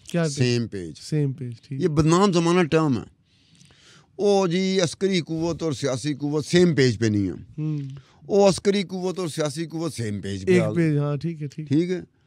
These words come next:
Speaker 2: नवाज शरीफ यहाँ पे प्राइम मिनिस्टर था, नवाज शरीफ और अस्करी कुव्वत सेम पेज पे नहीं है।
Speaker 1: हम्म।
Speaker 2: फिर इमरान खान आ गया वज़ीर आज़म, इमरान खान और अस्करी कुव्वत सेम पेज पे हैं।
Speaker 1: ठीक है।
Speaker 2: हाल दोनों का बेड़ा गर्क हुआ।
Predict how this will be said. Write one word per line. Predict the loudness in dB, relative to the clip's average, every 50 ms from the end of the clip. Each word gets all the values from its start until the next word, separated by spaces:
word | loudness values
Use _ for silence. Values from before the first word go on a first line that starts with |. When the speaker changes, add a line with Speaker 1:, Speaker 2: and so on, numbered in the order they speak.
| _ _ _ _ _ _ -6
Speaker 2:
नवाज | -4 -2 -2 0 0 0
शरीफ | 0 2 2 2 2 2
यहाँ | 0 0 0 0
पे | -2 -4 -4
प्राइम | -6 -4 -4 -4 -2 -2
मिनिस्टर | -4 -4 -6 -6 -8 -8
था, | -6 -6 -8 -8 -10 -14 -14 -12
नवाज | -10 -8 -8 -8 -6
शरीफ | -6 -6 -4 -2 -2 -2 -4 -6 -10 -8
और | -4 -2 -2 -2 -2 -2
अस्करी | -4 -6 -6 -4 -2 -2 -2
कुव्वत | -2 -2 -2 -2 -2 -2 -4
सेम | -4 -2 0 2 2 2 2
पेज | 2 4 4 4 2
पे | 0 -2 -2
नहीं | 0 0 -2
है। | -2 -4 -8 -10 -6 -2
Speaker 1:
हम्म। | 0 0 0 0 0 -2 -6 -10 -14 -16 -16 _ -20 -20 _ _ _ _ -10
Speaker 2:
फिर | -6 -4 -2
इमरान | -2 -2 -2 -2 -4 -4 -4 -4
खान | -4 -4 -4
आ | -4 -4 -4
गया | -4 -4 -6
वज़ीर | -6 -4 -4 -4 -4
आज़म, | -4 -4 -4 -6 -8 -10 -14 _ _ _ -20 _ _ _ -4 0
इमरान | 2 4 6 6 6 6 4 4
खान | 4 2 2 2 4 2 2 2
और | 2 2 2 2 2 0 -4
अस्करी | -6 -6 -4 -2 0 0 0 0
कुव्वत | 0 -2 -2 -2 -2 -2
सेम | -4 -4 0 2 4 4 4 2
पेज | 2 0 0 0 0 -4
पे | -8 -12
हैं। | -12 -12 -12 -16 -20 _ _ _ -12 -6 -4
Speaker 1:
ठीक | -4 -4 -2 -4
है। | -4 -2
Speaker 2:
हाल | -2 -2 0 0 0 -2
दोनों | -2 -2 -2 -2 -4 -4
का | -4 -6
बेड़ा | -4 -2 -2 -2 -2 -2
गर्क | -2 -4 -6 -6
हुआ। | -6 -8 -8 -10 -14